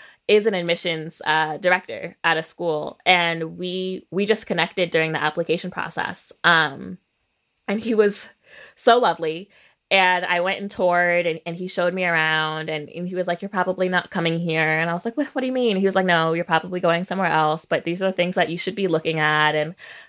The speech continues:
we just stayed in contact. I let him know where I went to school. I, you know, shot him an update email when I was in, you know, one L, like, maybe after, like, Christmas break or whatever. Um, and we're still friends.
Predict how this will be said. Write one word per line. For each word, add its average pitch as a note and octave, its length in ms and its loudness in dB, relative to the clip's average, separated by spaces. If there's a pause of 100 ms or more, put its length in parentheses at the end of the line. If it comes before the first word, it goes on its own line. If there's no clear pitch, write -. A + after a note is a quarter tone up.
we G3+ 340 0
just C4+ 200 2
stayed G#3+ 180 4
in G#3+ 80 -2
contact. F#3+ 460 0
I E3 80 0
let E3 120 0
him F#3+ 120 -2
know F#3 160 -2
where F3 180 4
I E3+ 60 2
went E3 220 -4
to E3 60 -10
school. F#3+ 960 2
I, D#3 380 -2
you F3+ 100 -8
know, D#3 140 0
shot E3+ 320 0
him E3+ 140 -4
an D#3+ 160 -4
update F3+ 420 0
email F3 640 -2 (280)
when E3 160 4
I D#3+ 120 6
was D#3+ 180 0
in, F3 440 -2 (360)
you F#3 100 2
know, D#3+ 180 4
one E3+ 240 2
L, E3+ 240 2
like, E3 120 -2
maybe E3+ 220 -2
after, D#3+ 540 0
like, D3+ 160 -4
Christmas E3 300 -4
break F#3+ 260 0
or F3+ 80 2
whatever. F3 560 0 (360)
Um, F3+ 280 4
and F#3+ 120 0
we're A#3+ 100 4
still C4+ 180 -6
friends. - 500 -6